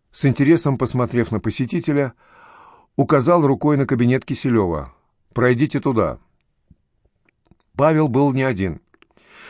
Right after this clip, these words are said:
Вместе с Ларисой и Костей они обсуждали последнее событие —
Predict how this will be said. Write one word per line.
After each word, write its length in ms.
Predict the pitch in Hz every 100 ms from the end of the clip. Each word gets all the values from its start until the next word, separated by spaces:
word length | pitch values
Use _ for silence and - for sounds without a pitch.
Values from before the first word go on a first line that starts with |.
| - -
Вместе 380 | 123 156 -
с 100 | 147
Ларисой 420 | 147 143 139 139 131
и 20 |
Костей 420 | 151 160 - 117
они 140 | 110
обсуждали 540 | 135 - 117 101 127 117
последнее 500 | 120 110 127 120 123
событие — 760 | 139 135 135 170 - 87 71